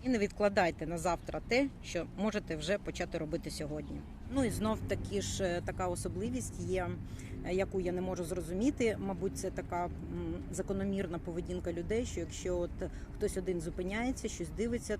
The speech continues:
то зразу зграйка людей кучкується і всім потрібно негайно купити петунію. Е, а потім бувають такі періоди повної тиші,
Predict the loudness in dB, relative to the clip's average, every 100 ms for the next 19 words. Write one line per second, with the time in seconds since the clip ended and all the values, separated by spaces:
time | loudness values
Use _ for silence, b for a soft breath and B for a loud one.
0 | -2 -4 0 0 0 -4 -2 -2 -2 -2
1 | -2 0 2 2 0 -2 -8 -4 0 0
2 | 0 -2 0 0 -2 -2 -2 -2 -2 -2
3 | -4 -6 -2 -2 -2 -2 -2 -4 B -2
4 | 0 0 -2 -4 -6 -4 -4 -6 -6 -6
5 | -4 -4 -6 B B B B B B -2
6 | 0 0 0 -2 2 2 4 2 2 2
7 | 0 -4 0 0 4 2 4 2 2 0
8 | -6 -8 2 2 4 2 0 -2 -4 -4